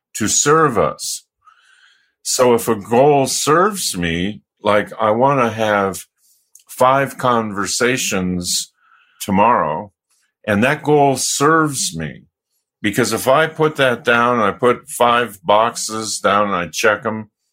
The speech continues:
and I get my five conversations, that goal served me.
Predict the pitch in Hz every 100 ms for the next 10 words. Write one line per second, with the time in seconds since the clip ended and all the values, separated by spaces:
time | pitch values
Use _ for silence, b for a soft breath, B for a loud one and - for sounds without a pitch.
0 | _ _ _ _ _ - 104 92 87 101
1 | 120 117 107 101 107 104 90 110 104 92
2 | 87 - 117 113 92 90 90 - _ _
3 | _ - 131 143 - 139 131 113 - 139
4 | 139 131 101 92 92 107 113 73